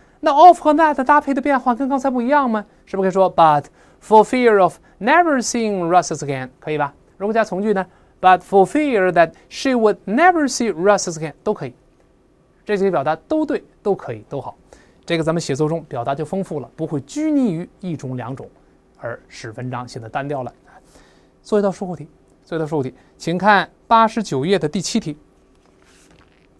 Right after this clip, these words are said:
快一些啊，八十九页看书后题第七题。But 什么 never seeing Russ again, she changed her mind。应该选哪一个？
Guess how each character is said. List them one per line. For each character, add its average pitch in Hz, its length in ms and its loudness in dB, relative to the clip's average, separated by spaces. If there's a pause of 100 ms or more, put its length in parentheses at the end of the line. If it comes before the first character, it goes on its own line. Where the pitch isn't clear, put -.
(380)
快 156 160 -2
一 135 40 -2
些 135 120 -4
啊， 135 400 -6
八 170 200 4
十 160 220 -6
九 117 180 -10
页 131 200 -4
看 135 200 -10
书 165 220 -6
后 156 100 -2
题 143 160 -4
第 160 160 -8
七 220 200 -8
题。 165 200 -8 (600)
But 185 220 2
什 190 180 0
么 247 180 2 (140)
never 208 460 2
seeing 175 420 -4
Russ 156 240 0 (100)
again, 139 440 -6 (200)
she - 180 -12
changed 156 340 -10
her 151 120 -8
mind。 117 560 -6 (920)
应 151 100 -8
该 160 80 -4
选 147 140 -6
哪 131 120 -4
一 143 60 -4
个？ 170 100 -8